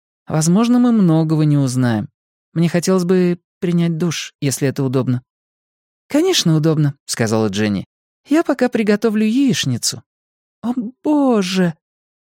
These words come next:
Холли остановилась в дверях. «Свет над плитой! Он горел! Вот выключатель на вытяжке!»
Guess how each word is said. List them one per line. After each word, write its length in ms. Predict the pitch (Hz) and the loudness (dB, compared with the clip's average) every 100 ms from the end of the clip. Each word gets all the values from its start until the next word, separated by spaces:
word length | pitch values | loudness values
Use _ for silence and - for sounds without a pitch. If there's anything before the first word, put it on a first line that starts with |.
| _ _ _ _ | _ _ _ _
Холли 340 | - 107 110 123 | -10 -2 2 2
остановилась 640 | 120 120 120 107 113 110 | 0 0 0 2 0 0
в 80 | 98 | -2
дверях. 460 | 113 104 78 - _ _ _ - - - | -2 -2 -4 -10 _ _ _ -20 -20 -8
«Свет 380 | - 240 311 320 | -2 2 2 4
над 180 | 240 - | 0 2
плитой! 560 | 220 214 214 175 147 _ - | -2 0 0 0 -2 _ -2
Он 140 | 240 | 2
горел! 420 | 233 277 320 202 131 _ _ _ - | 4 4 4 2 -2 _ _ _ -8
Вот 280 | 160 277 330 | 0 0 2
выключатель 680 | 269 196 214 - 320 262 131 | 0 2 0 2 0 2 2
на 160 | 151 190 | 2 4
вытяжке!» 540 | 294 151 - - | 2 0 -6 -8